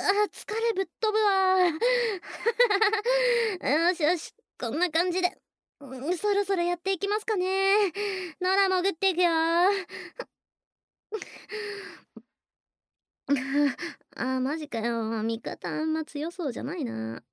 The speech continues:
キャリーしろとは言わんけど。私の足は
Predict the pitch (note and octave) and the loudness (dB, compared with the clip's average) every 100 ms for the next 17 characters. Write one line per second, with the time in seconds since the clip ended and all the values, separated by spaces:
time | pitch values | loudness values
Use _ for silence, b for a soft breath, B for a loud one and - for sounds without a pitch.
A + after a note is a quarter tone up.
0 | _ C4+ B3 A#3 B D4+ D#4 B - C4 | _ -12 -12 -14 B -12 -12 B -8 -2
1 | C4 E4+ G4+ - F#4+ F#4+ - B3 - E3 | 0 2 0 -2 -2 -2 -2 -2 -2 0
2 | F#3 G3+ D3+ - _ _ _ _ E4 D#4 | 0 0 -4 -8 _ _ _ _ -4 0
3 | D4+ D4 G4 G4 F4 - G#3+ B3+ D4 - | 0 -2 -4 -6 -8 -4 -2 0 -2 0
4 | D#4 D4 D#4+ D#4+ A#3+ | 0 0 -2 -2 -4